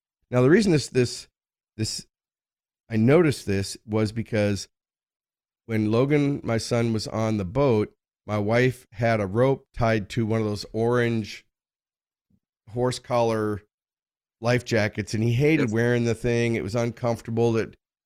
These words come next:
Speaker 1: rode up under his chin. And so I saw this swimsuit, and I walked up to the guy, and I said, "Hey, I'd like to buy two of those." And he said, "Wouldn't you like to know how much they cost first?"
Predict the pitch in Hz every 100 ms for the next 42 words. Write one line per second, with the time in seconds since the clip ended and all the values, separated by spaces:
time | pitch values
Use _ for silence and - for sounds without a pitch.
0 | _ 110 120 120 123 117 113 110 104 -
1 | 123 113 113 113 113 - _ _ _ _
2 | 123 120 127 123 170 214 165 - 220 294
3 | - 110 107 120 120 143 202 214 - 151
4 | 127 131 127 120 127 123 214 247 113 -
5 | _ _ _ _ 151 185 143 143 147 160
6 | 302 311 104 113 - - _ _ _ _
7 | _ _ _ - 135 147 240 - 120 98
8 | 117 147 - _ _ _ _ 104 135 180
9 | 190 170 160 135 135 139 127 - 131 131
10 | 175 226 - - - -